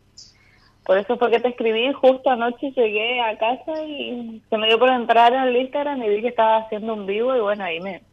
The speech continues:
me enganché a hacerte las preguntas.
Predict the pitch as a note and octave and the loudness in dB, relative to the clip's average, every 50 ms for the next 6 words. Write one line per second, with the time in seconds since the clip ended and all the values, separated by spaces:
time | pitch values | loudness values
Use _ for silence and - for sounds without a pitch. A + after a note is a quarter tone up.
0 | _ _ _ _ _ _ _ _ _ _ _ _ _ _ _ _ F#3 G3 G3+ F#3+ | _ _ _ _ _ _ _ _ _ _ _ _ _ _ _ _ -10 -10 -6 -2
1 | G3 F#3+ F3+ F3 F#3 - - F#3+ F#3+ G3+ G3 F#3 F3 D#3+ - - _ _ _ _ | -2 -2 -2 -4 -10 -6 -2 0 0 0 0 -2 -4 -8 -14 -20 _ _ _ _
2 | _ _ _ _ _ _ _ _ _ _ _ _ _ _ _ _ _ - - G3 | _ _ _ _ _ _ _ _ _ _ _ _ _ _ _ _ _ -10 -6 -6
3 | F3+ F#3 - G3 G3 F#3+ - _ - F#3+ F3+ E3+ F#3 G3 F#3+ F#3+ - F3 E3 | -6 -4 -4 -4 -4 -6 -8 _ -6 -6 -4 -4 -6 -8 -10 -10 -12 -12 -14